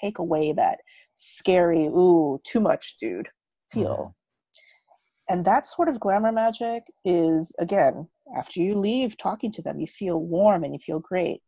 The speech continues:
Speaker 1: The next time you, your friend says some shit about that sort of lifestyle, you're just like, "Well, but I met that dude and he was pretty cool."
Speaker 2: Mm-hmm.
Speaker 1: So, but that's very difficult to do. And I think that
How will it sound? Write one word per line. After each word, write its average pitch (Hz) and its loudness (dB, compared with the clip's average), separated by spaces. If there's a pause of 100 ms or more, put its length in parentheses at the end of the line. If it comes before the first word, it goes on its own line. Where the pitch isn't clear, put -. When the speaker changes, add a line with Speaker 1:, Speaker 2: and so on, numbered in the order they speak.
(120)
Speaker 1:
The 165 -4
next 170 -2
time 175 -2
you, 151 -2 (380)
your 185 4
friend 190 2
says 165 -2
some - -8
shit 165 -2
about 139 4
that 139 4
sort 165 0
of 143 -6
lifestyle, 170 2
you're 185 -8
just - -14
like, 277 -8
"Well, 359 2
but 320 -2
I 330 4
met 339 -4
that 262 -2
dude - -2
and 180 -6
he 220 -4
was 180 -6
pretty - -12
cool." - -10 (300)
Speaker 2:
Mm-hmm. 104 -8 (460)
Speaker 1:
So, 202 4
but 202 -2 (160)
that's 214 -6
very 208 2
difficult 185 -4
to 165 -10
do. 175 -6 (300)
And 175 -4
I 170 -2
think 202 -6
that 160 2